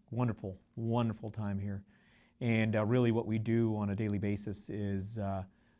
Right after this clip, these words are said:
uh, assist and support the soldier, their family, uh, and commands out there in making sure that we have folks in the right place at the right time, uh,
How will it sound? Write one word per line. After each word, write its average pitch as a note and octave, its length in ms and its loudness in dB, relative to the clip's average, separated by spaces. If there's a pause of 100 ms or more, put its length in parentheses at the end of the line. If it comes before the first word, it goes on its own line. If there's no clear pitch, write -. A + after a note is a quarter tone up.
(100)
uh, A2+ 40 -12 (340)
assist - 300 -4
and G#2+ 80 -6
support - 340 -6
the G2+ 60 -10
soldier, A2+ 400 -4 (440)
their G#2 100 -8
family, G#2 520 0 (340)
uh, G#2 380 -4
and G#2 240 -4
commands G#2 400 0
out G2+ 200 0
there G2 200 -6 (360)
in A#2 60 -2
making G#2 220 -2
sure A2+ 180 -6
that G#2+ 120 -4
we A2 100 -4
have A2 180 -2
folks - 480 -4 (320)
in A2 40 -2
the G#2+ 60 0
right G#2+ 160 0
place A#2+ 280 -4
at G2 80 -6
the G#2 80 -6
right G#2 240 -2
time, C#3+ 320 -4 (960)
uh, G#2+ 340 0